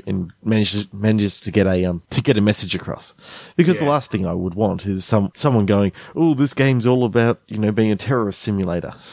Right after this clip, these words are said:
Speaker 2: Yeah, no, that's
Speaker 1: Then,
Speaker 2: a very
Speaker 1: then,
Speaker 2: good point. You're right.
Speaker 1: like,
Speaker 2: Um,
Speaker 1: it's gotta be a harrowing, like, he, he really wants to do the good thing, but he's
Speaker 2: There
Speaker 1: been
Speaker 2: does.
Speaker 1: told to, to do these crazier and crazier things.
Speaker 2: There has to be a, a, like, a, a really good reason for it.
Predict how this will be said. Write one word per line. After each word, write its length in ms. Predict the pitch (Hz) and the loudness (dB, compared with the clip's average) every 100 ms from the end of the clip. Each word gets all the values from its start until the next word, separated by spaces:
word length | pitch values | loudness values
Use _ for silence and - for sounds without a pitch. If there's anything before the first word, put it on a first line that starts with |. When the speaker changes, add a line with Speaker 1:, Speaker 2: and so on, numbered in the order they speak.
| - - - - | -20 -20 -20 -2
Speaker 2:
Yeah, 280 | 165 156 156 | 2 2 2
no, 140 | 160 | 2
that's 180 | 165 196 | 2 2
Speaker 1:
Then, 60 | |
Speaker 2:
a 20 | 160 | 2
very 180 | 165 | 2
Speaker 1:
then, 140 | 165 175 | 4 2
Speaker 2:
good 80 | 151 | 2
point. 340 | 127 135 147 | 2 2 0
You're 140 | 139 | 0
right. 360 | 131 123 117 147 - | 2 2 2 0 0
Speaker 1:
like, 100 | 170 | 2
Speaker 2:
Um, 480 | 131 127 123 120 - | 2 2 0 -4 -4
Speaker 1:
it's 160 | 147 - | -4 0
gotta 160 | 196 | 0
be 120 | 165 110 | 2 0
a 40 | |
harrowing, 760 | - - 139 135 117 107 98 90 | 0 -2 0 2 2 2 0 -2
like, 340 | 87 82 - - - _ | -4 -6 -14 -18 -20 _
he, 320 | _ 104 131 120 | _ -2 -2 -2
he 200 | 113 117 | -4 0
really 260 | 117 113 | 2 4
wants 200 | 107 107 | 4 0
to 60 | - | -2
do 140 | 101 | -2
the 80 | 101 | -2
good 200 | 90 110 | -2 -4
thing, 240 | - 92 82 | -2 -2 -2
but 160 | 85 - _ - - - - | -6 -10 _ -20 -20 -20 -20
he's 240 | - 113 127 | 0 2 4
Speaker 2:
There 80 | - | 2
Speaker 1:
been 80 | |
Speaker 2:
does. 120 | 98 - | 2 2
Speaker 1:
told 300 | 98 92 - | 0 -2 -6
to, 220 | - - _ | -14 -14 _
to 100 | - | 0
do 280 | 117 107 101 - | 2 2 2 0
these 220 | 131 110 - | 0 0 -6
crazier 500 | - 120 110 98 101 | -2 2 2 0 -4
and 100 | 95 | -6
crazier 500 | 95 101 101 92 95 | -6 -2 -2 0 -2
things. 500 | 92 101 82 - - - - | -2 -4 -4 -12 -16 -16 -6
Speaker 2:
There 100 | 123 | -2
has 180 | 147 - | 0 0
to 80 | |
be 140 | 156 147 | 2 2
a, 260 | 127 120 | 2 0
a, 20 | 127 | -2
like, 200 | 123 120 | 0 2
a, 160 | 120 113 | 2 2
a 100 | 110 | 0
really 440 | 117 107 120 120 120 | -2 -2 -2 -2 0
good 160 | 113 | -2
reason 400 | 107 113 107 110 | 0 -2 -2 -6
for 340 | - 107 98 | -6 -6 -4
it. 100 | 92 | -6